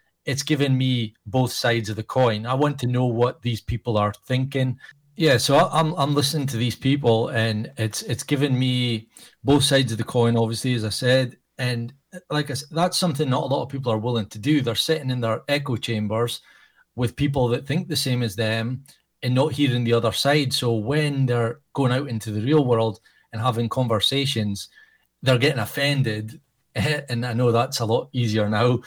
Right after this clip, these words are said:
but they're getting offended because they're not hearing these ideas and these beliefs online or, or wherever they are in their group of friends. So that's why I do it. I,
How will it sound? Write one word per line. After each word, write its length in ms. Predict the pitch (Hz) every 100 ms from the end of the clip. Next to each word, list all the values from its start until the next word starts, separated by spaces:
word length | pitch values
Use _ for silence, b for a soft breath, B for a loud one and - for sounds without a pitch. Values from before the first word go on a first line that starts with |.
| B B B
but 140 | 127
they're 100 | 120
getting 160 | 147 147
offended 460 | - 156 151 135
because 600 | 139 - 131 123 117 - - _ _ _ _ -
they're 120 | 127
not 200 | 156 -
hearing 340 | 160 160 151
these 240 | 123 117 113
ideas 540 | 110 107 139 127 110
and 100 | 113
these 280 | 113 101 -
beliefs 680 | 120 113 139 139 - - - _ _ _ -
online 460 | 127 123 127 135
or, 240 | 123 113 113
or 220 | 120 110
wherever 340 | 117 131 120
they 80 | 117
are 160 | 120 123
in 140 | 110
their 80 | 110
group 260 | 101 123 113
of 80 |
friends. 560 | - 131 127 113 113 - b b b b
So 140 | -
that's 200 | 165 -
why 120 | 165 123
I 80 | 113
do 180 | 175
it. 160 | 143 -
I, 120 | 123